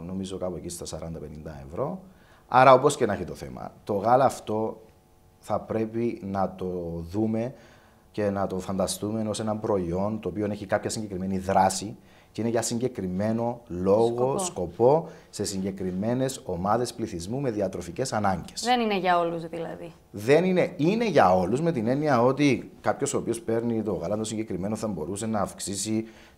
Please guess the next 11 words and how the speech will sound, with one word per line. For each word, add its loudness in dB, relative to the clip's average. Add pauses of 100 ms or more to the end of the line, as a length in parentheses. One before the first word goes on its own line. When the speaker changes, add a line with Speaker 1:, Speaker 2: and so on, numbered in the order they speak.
Speaker 1:
τα -2
αντίσωματα 0
του. -16
Θα -6
μπορούσε, -6
πιθανόν 2
λέμε -10
τώρα, -6
ε, -2 (160)
άμα -4
τα, -6